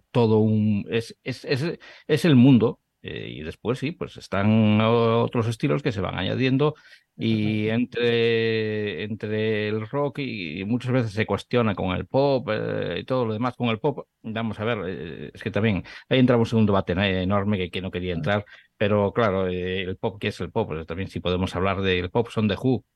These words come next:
Speaker 1: el pop, o son,
Speaker 2: Claro.
Speaker 1: eh, Animals, pues tenemos, es rock igual, y por lo tanto, yo creo que mañana, y lo, lo que decía Manuel, que a las señoras que vayan a dar un desvío por el supermercado, que van al supermercado, que den un desvío, como
Speaker 2: Claro.
Speaker 1: lo voy a dar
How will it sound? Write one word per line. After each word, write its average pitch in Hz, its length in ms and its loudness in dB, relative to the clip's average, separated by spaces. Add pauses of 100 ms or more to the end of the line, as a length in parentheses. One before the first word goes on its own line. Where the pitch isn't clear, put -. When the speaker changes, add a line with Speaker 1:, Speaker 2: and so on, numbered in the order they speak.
(180)
Speaker 1:
el 90 120 -14
pop, 131 260 -2
o 90 360 -2
son, 110 840 0
Speaker 2:
Claro. - 0 - (320)
Speaker 1:
eh, 127 520 -6
Animals, 131 440 2 (420)
pues 117 140 -4
tenemos, 127 440 2
es 113 160 -6
rock 101 320 -8
igual, - 420 -8
y - 180 -12
por - 180 -10
lo 87 100 -4
tanto, 117 400 4 (360)
yo 120 160 4
creo 123 200 6
que 127 160 4
mañana, 120 420 4
y 123 340 2
lo, 120 160 2
lo 113 80 0
que 135 80 -4
decía 131 260 0
Manuel, 143 420 0
que 95 180 -8
a 87 60 -8
las 78 100 -12
señoras 131 400 -2
que 98 80 -14
vayan 151 220 -2
a 165 60 0
dar 165 140 -2
un 180 80 0
desvío 165 460 -2
por 120 140 0
el 117 100 -2
supermercado, 131 600 -6
que 127 140 -8
van 131 140 -2
al 131 60 -2
supermercado, 147 420 -4
que 160 120 -6
den 147 180 -2
un 185 100 -2
desvío, 135 500 -4 (720)
como 117 220 0
Speaker 2:
Claro. 117 60 4
Speaker 1:
lo 127 60 4
voy 196 120 2
a 196 60 -2
dar 180 120 -2